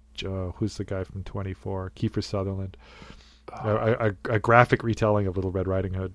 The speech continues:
Speaker 2: Yes. No, yeah, no, I absolutely know what you're talking about. Yep.
Speaker 1: I had, uh,
Speaker 2: For sure saw that.
Speaker 1: Ringmaster, Beowulf, But I'm a Cheerleader.
Speaker 2: Mm, yep.
Speaker 1: Uh, Puppet Master versus Demonic Toys.
Speaker 2: <laughs>
Speaker 1: Uh,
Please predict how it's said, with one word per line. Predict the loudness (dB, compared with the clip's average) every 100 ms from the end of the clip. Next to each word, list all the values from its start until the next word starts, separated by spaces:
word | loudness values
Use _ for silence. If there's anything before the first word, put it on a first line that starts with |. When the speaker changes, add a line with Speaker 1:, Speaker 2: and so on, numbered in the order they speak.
| 2
Speaker 2:
Yes. | 4 4 -2 4
No, | 4 8
yeah, | 6 6 4
no, | 2 2
I | 4
absolutely | 2 2 -2 -2
know |
what | -4
you're | -4
talking | -8 -6
about. | -8 -8 0
Yep. | 0
Speaker 1:
I | 4 4
had, | 4 2
uh, | 2 2 2
Speaker 2:
For | 2
sure |
saw | 6
that. |
Speaker 1:
Ringmaster, | 8 8 8 6 2 2 4 4 2 0 -4 -8 -2
Beowulf, | 4 6 6 8 6 4 0 -16 -20 -18 -4 6
But | 8
I'm | 8 6
a | 2
Cheerleader. | 0 2 2 2 0 0 -2 -6 -6
Speaker 2:
Mm, | -6 -6 -10 -6
yep. | -6 -6 -8
Speaker 1:
Uh, | -2 0 0 -6 -6
Puppet | 4 6 6 4
Master | 2 0 2 2
versus | 2 2 -2
Demonic | 0 2 2 0 -4 -6
Toys. | -2 0 2 0 -2 -4 -6
Speaker 2:
<laughs> | -6 0 0 0 -2 -4 0 -2 -2 -8 -8 -12 -14 -6
Speaker 1:
Uh, | 0 2